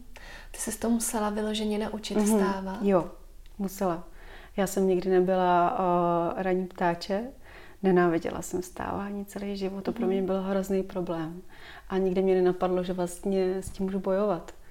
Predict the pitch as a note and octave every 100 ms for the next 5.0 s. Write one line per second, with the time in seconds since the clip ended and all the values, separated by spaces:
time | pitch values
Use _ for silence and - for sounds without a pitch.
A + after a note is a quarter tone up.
0 | - A#3+ A#3+ A#3 A#3 F#3 F#3 G3 F#3 F#3+
1 | F#3+ F#3 F#3 F#3 F#3 F#3+ G3 F3 F3 F#3
2 | F3+ F#3 F3 F3+ F#3 F#3 F3+ F3+ F3+ F#3
3 | F3+ F3+ F3+ F#3 F3+ F3+ F3+ - - F#3
4 | F#3+ - F#3 F#3+ F3 F3+ - - F3+ F#3+